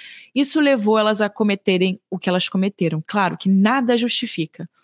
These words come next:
mas elas não estavam bem de cabeça. Isso é fato. Imagina como não deve ser ser empregada doméstica daquela época, né? O quanto você não deveria sofrer, o quanto também não fizeram elas sofrerem, que não falaram, que a gente nunca vai saber,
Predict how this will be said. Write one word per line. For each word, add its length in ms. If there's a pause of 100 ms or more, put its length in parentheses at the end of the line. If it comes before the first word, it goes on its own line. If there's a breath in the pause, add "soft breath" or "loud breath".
(340)
mas 160
elas 160
não 120
estavam 280
bem 160
de 100
cabeça. 560 (160)
Isso 220
é 60
fato. 520 (400 loud breath)
Imagina 560
como 220
não 180
deve 300
ser 260
ser 220
empregada 580
doméstica 640
daquela 380
época, 640 (440 loud breath)
né? 160
O 60
quanto 300
você 80
não 100
deveria 300
sofrer, 1000
o 100
quanto 300
também 240
não 140
fizeram 340
elas 160
sofrerem, 720 (460 loud breath)
que 120
não 140
falaram, 480
que 80
a 40
gente 120
nunca 220
vai 140
saber, 400